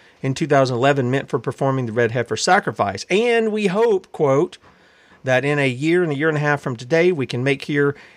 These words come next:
in this area the ceremony of the red heifer that actually will be the first step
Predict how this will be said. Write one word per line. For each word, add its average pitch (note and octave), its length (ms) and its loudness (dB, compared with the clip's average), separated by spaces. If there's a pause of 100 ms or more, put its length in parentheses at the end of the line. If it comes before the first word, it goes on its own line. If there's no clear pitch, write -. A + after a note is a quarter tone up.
(140)
in C3 260 -2
this A#2+ 340 -2
area E3 360 2
the B2 80 -4
ceremony C3 460 -2
of G#2+ 40 -2
the G#2+ 80 0
red A#2 200 0
heifer D3+ 280 0
that A#2 140 0
actually A#2 340 -2
will A2 140 0
be A#2 100 -4
the G#2 100 -4
first B2 240 -2
step - 280 0